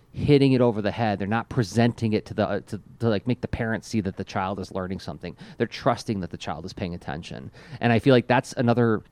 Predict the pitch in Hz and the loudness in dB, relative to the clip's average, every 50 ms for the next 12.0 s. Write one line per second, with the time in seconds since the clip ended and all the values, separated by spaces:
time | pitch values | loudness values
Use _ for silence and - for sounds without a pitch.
0 | _ - 135 123 131 131 120 - - 120 - 131 123 113 104 101 113 113 110 107 | _ -10 -2 2 2 4 4 2 -2 -4 -2 -2 -2 -2 -2 0 -2 0 0 2
1 | 104 104 - - - - 107 101 98 95 95 - - - 104 104 - - 104 98 | 0 0 -2 -2 -2 0 2 4 4 2 0 -2 -4 -4 -6 -8 -6 -6 -4 -4
2 | 104 - 98 95 87 92 101 90 82 80 - - 90 87 - - 87 85 82 90 | -4 -4 -4 -6 -4 -4 -4 -4 -6 -6 -8 -8 -8 -8 -8 -8 -8 -6 -6 -6
3 | 87 - 76 - - - - 67 - - - 69 69 82 - - - _ _ _ | -6 -6 -8 -8 -8 -6 -6 -8 -8 -8 -10 -10 -8 -8 -10 -12 -14 _ _ _
4 | _ _ - - - - _ - - 98 98 92 92 90 87 - - - - - | _ _ -20 -20 -20 -20 _ -8 -4 -2 -2 0 -2 -2 -4 -8 -14 -20 -20 -20
5 | - - _ _ - - 113 107 - - - 123 120 135 156 160 165 160 160 - | -20 -20 _ _ 0 2 2 2 2 -2 -6 0 4 6 6 8 6 6 6 4
6 | 151 135 135 127 113 - - 123 117 - 120 117 110 101 101 - - - - - | 4 6 6 4 2 2 0 0 2 2 0 2 2 2 0 0 -4 -14 -18 -20
7 | _ _ - 110 87 101 135 156 - - - - 139 135 127 120 117 113 110 - | _ _ -18 -12 -2 0 2 2 2 -2 -4 0 4 4 6 6 6 4 2 -2
8 | _ _ - 120 117 110 110 110 107 107 107 104 104 101 101 - _ _ - - | _ _ -4 -2 0 0 0 0 0 0 0 0 0 -2 -4 -6 _ _ -4 0
9 | 120 120 127 110 117 107 104 - 110 - - - 127 120 113 104 110 101 98 95 | 2 2 2 2 0 -2 -2 -6 -8 -10 -4 0 0 0 2 2 0 0 0 -2
10 | - - - - - - 98 101 120 104 104 110 113 117 120 127 135 143 139 - | -6 -14 -20 -20 -20 -10 -2 0 2 2 2 2 2 4 4 4 4 4 2 0
11 | - 123 107 127 131 127 123 98 117 113 107 117 113 113 113 104 110 98 107 107 | -4 -2 0 2 4 4 4 2 0 0 2 2 2 2 2 0 -2 -2 -2 -2